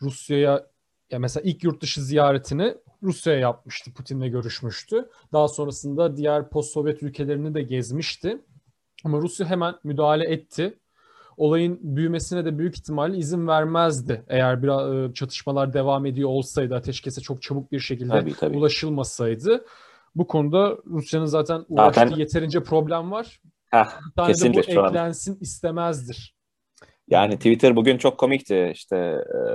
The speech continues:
Speaker 2: Mart sonundan bu yana her gün otuz kırk tane Ukrayna cephesinden video düşüyor. İşte tanklar, tüfekler, toplar.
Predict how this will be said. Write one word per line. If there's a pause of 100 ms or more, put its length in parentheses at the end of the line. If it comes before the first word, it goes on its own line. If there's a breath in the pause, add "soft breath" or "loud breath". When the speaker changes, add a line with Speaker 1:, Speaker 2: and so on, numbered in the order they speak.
(360)
Speaker 2:
Mart
sonundan
bu
yana
her
gün
otuz
kırk
tane
Ukrayna
cephesinden
video
düşüyor.
İşte
tanklar,
tüfekler,
toplar.